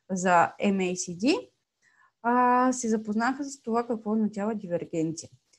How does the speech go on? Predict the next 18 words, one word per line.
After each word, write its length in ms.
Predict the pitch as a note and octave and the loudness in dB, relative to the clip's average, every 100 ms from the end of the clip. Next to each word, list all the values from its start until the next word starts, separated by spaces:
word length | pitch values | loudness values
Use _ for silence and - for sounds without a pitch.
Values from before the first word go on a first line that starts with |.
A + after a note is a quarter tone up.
| _ _ _ G3 | _ _ _ -6
Дивергенция 720 | F3+ F3+ A3+ D4 D4+ D#4 D#4 | -4 -2 2 2 2 2 2
е 100 | E4 | 0
тогава, 460 | B3 G3+ A#3+ D4+ | -2 0 0 0
когато 500 | D4+ G#3+ G3 A3+ C4 | -4 0 2 0 -2
всъщност 580 | A3+ - F#3 G3 B3+ F4+ - - _ _ _ - | -10 -8 -6 -4 -2 -4 -8 -20 _ _ _ -4
индикатора 920 | F#3 F3 E3 A#3 C4 C4+ C#4+ E4 - _ _ _ - | -4 -4 -4 0 0 2 2 2 -2 _ _ _ -6
показва 760 | E3+ - F#3+ G#3+ A#3 E4+ G#4 - _ _ _ _ _ _ _ _ _ _ _ - | -6 0 2 2 4 2 0 -4 _ _ _ _ _ _ _ _ _ _ _ -8
обратното 760 | F#3 F3 F#3+ G#3+ D4 E4 G#4 G4+ _ _ _ | -2 4 4 4 0 0 -2 -4 _ _ _
движение 500 | G3+ F#3+ A#3 C4+ D#4+ E4 - | -8 0 2 2 0 -2 -4
на 380 | A3 B3 C#4+ - _ _ - | 0 2 0 -6 _ _ -14
движението 500 | F3+ G3 A3+ A#3+ B3 | -4 0 0 -2 -6
на 120 | A3+ | -10
цената. 420 | A3 A3+ D3 - C3+ _ _ _ _ _ _ _ _ G3 | -4 0 0 -2 -16 _ _ _ _ _ _ _ _ -10
Сега 180 | G3+ | -8
ще 160 | A#3 C4+ | -6 -6
го 100 | A3 | -8
видим 340 | F#3+ G#3+ A#3 | -6 -4 -2
най-добре. 720 | G#3 F#3 F3+ F3 E3 E3 G#3+ | -2 -4 -6 -8 -4 -4 -4